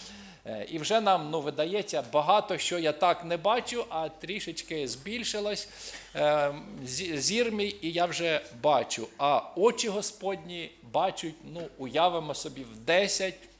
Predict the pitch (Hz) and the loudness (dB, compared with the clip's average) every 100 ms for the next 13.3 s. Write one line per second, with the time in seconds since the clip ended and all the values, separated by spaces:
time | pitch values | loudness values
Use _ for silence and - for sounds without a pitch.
0 | _ - 160 156 139 123 - 156 139 - | _ -6 -6 -4 -6 -8 -4 2 2 0
1 | - 202 202 143 123 - - - 143 180 | -2 -4 -2 -4 -4 -6 -16 -10 -6 -4
2 | 151 143 269 254 202 185 165 185 180 - | -4 -2 -2 2 2 2 2 6 6 4
3 | - 180 185 147 127 - 120 127 131 147 | 2 4 6 6 4 -2 -14 -12 2 6
4 | 220 220 208 - 202 - 151 185 208 180 | 6 4 0 0 -2 0 4 8 8 4
5 | 170 156 147 180 196 - - 175 - 156 | 2 0 0 0 0 0 -6 -6 -2 0
6 | 185 170 127 117 - 131 151 160 151 143 | 2 2 -2 -10 -14 -8 -4 -4 -4 -8
7 | - 156 190 139 135 127 170 196 - 165 | 0 4 4 2 -4 -6 -2 -2 -2 -4
8 | 151 110 104 170 196 190 - 131 170 202 | -4 -4 0 4 4 4 -4 2 4 4
9 | 165 143 - 165 156 143 151 139 - 131 | 2 0 -2 -4 -6 -4 -2 -2 -2 0
10 | 160 185 - 117 - 107 - - - - | 4 4 4 -6 -4 -6 -6 -12 -12 -10
11 | 151 170 185 170 160 131 160 - 143 190 | -8 0 0 2 0 -2 2 2 2 2
12 | 208 180 160 151 151 139 - 143 143 180 | 2 2 -2 -4 -2 -4 -4 -8 -6 -6
13 | 156 139 | -2 -4